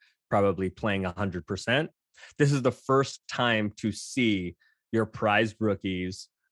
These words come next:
against guys that they are actually going to be playing against in,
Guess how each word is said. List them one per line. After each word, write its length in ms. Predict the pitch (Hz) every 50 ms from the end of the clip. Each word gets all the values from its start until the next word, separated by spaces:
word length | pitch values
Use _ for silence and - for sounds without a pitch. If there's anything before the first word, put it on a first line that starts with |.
| _ _
against 680 | 123 120 104 87 110 113 110 110 113 110 - - 117
guys 300 | 101 123 117 120 117 107
that 120 | 131 127 -
they 100 | 135 139
are 200 | 131 127 135 -
actually 400 | 120 123 135 135 - - - 123
going 240 | 113 98 117 113 110
to 60 | 104
be 120 | 104 113 110
playing 360 | 113 - 117 110 107 107 104
against 540 | 104 95 101 98 92 95 92 - - - _ -
in, 400 | 113 101 95 92 90 90 87